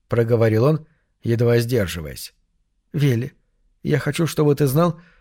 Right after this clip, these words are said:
что мы сумеем разрешить все наши проблемы.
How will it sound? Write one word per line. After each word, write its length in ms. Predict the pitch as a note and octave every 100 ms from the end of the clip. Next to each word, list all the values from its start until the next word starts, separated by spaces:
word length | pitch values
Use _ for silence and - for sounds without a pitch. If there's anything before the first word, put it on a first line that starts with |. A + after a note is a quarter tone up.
| _ _
что 220 | - D#3+
мы 120 | D#3+
сумеем 480 | E3 D#3+ F#3 F3+ D#3
разрешить 520 | D3+ D#3 D3+ G3 F3
все 240 | - F3+
наши 280 | F3+ E3+ F#3
проблемы. 540 | F3 F#3 F3 D3 B2+